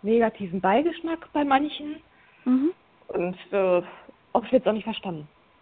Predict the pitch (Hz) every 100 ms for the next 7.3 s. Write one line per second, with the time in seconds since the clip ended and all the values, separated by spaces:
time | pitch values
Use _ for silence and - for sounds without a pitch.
0 | _ - - 180 220 240 233 233 - -
1 | _ _ - 160 - 202 190 - - 175
2 | - 247 156 151 - 160 - 151 - _
3 | _ _ _ - 226 208 - _ _ -
4 | _ _ _ _ 262 247 214 220 180 175
5 | - 240 226 240 233 208 - _ _ -
6 | 226 - 226 247 240 233 233 226 226 190
7 | 214 208